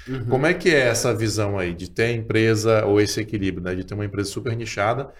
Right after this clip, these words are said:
Speaker 2: mas você talvez como C E O da organização ter que ser generalista?
Speaker 1: Sim. Cara, eu, assim, acho que você resumiu bem, assim, o, o ser o nicho, eu acho que é um direcionamento talvez do produto, do mercado e é onde que você vai fincar sua bandeira de
Speaker 2: Uhum.
Speaker 1: autoridade.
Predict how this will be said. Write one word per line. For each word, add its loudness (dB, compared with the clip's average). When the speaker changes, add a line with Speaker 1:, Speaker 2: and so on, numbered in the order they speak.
Speaker 2:
mas 0
você -2
talvez -2
como -12
C -8
E -2
O 2
da -2
organização -4
ter -2
que -10
ser -4
generalista? -6
Speaker 1:
Sim. -8
Cara, 0
eu, 2
assim, -6
acho -10
que -10
você 0
resumiu 0
bem, 0
assim, -8
o, -4
o -2
ser 2
o 4
nicho, -2
eu -2
acho 0
que -6
é 0
um -2
direcionamento -2
talvez -2
do -4
produto, -4
do -6
mercado -2
e -4
é 2
onde 0
que -12
você -4
vai 0
fincar -2
sua -6
bandeira -2
de -4
Speaker 2:
Uhum. 0
Speaker 1:
autoridade. 0